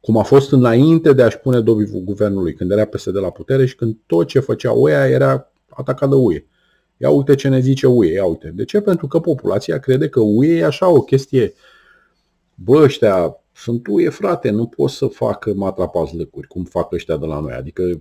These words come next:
le dă peste nas ăstora de la noi care fac matrapazlăcuri, U E. Dar U E face mai rău decât fac ăștia. O să vă convingeți, cei care nu sunteți încă convinși, o să vă convingeți de chestia asta.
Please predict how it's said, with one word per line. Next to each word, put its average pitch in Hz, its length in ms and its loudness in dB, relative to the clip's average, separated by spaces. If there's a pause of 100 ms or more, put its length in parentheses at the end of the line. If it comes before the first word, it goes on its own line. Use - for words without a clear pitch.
(120)
le 85 180 -10
dă 151 440 0 (160)
peste 147 280 0
nas 170 280 0
ăstora 135 320 4
de 104 80 0
la 107 120 4
noi 120 160 2
care 113 160 0
fac 117 200 -2
matrapazlăcuri, 113 880 -4 (140)
U 98 300 -6
E. 69 200 -10 (360)
Dar - 200 -10
U 135 180 2
E 196 80 8
face 180 300 0
mai 175 140 0
rău 202 140 2
decât 165 220 -2
fac 87 200 -4
ăștia. - 220 -14 (1000)
O 269 120 0
să 349 240 2
vă 330 80 4
convingeți, 240 540 2
cei - 160 -4
care 156 200 2
nu 135 80 2
sunteți 131 320 -4
încă 110 180 -2
convinși, 113 360 -4
o 131 60 -2
să 127 80 -4
vă 113 120 -2
convingeți 87 480 -6
de 73 60 -14
chestia - 340 -20
asta. - 140 -20